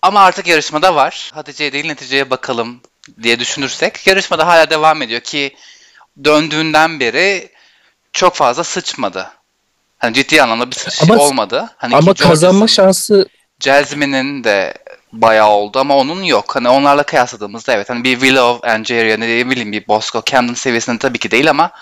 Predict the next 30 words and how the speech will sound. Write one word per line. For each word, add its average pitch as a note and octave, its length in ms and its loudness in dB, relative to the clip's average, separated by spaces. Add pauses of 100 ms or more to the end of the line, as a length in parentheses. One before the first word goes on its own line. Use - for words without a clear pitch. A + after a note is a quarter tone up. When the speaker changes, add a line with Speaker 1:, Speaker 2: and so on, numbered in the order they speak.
(200)
Speaker 1:
onlara D3 320 2
kıyasla A#2+ 420 -4
çok - 240 -8
daha A#2+ 180 -2
iyi A2+ 220 -8
bence F#2 360 -10 (360)
Daya. F2+ 240 -6 (140)
Speaker 2:
Ama D#3 220 2
kazanma E3+ 400 4
şansı F3+ 380 2
olduğunu F3+ 480 4 (140)
mesela - 320 4
asla A#2 360 2
düşünmüyorum. G#2+ 540 0
Kendisinin F3 460 4
de F#3 140 4
düşünmesi G#2 500 -2
lazım. G2 300 2
Ben B3 140 6
olsam C#3+ 380 4
derim F3 240 4
ki, B2 200 2 (240)
"Kardeşim A#2 440 2
zaten C3 600 4 (320)
yani G#2+ 340 0
ne C#3+ 100 4
kadar C#3+ 300 4
ekranda A#2 360 0
görünürsem G2 580 0 (120)
kar, C#3 140 4